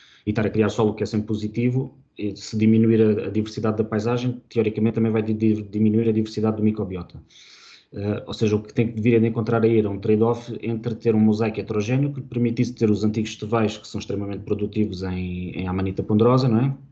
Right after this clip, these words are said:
O senhor, se for da região, saberá. Eh,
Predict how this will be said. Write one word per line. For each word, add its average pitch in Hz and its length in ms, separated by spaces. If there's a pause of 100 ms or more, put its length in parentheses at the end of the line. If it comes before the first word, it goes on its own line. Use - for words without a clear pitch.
(120)
O 90 60
senhor, 95 200
se - 100
for 95 120
da 92 80
região, 92 260
saberá. 110 540 (560)
Eh, 113 140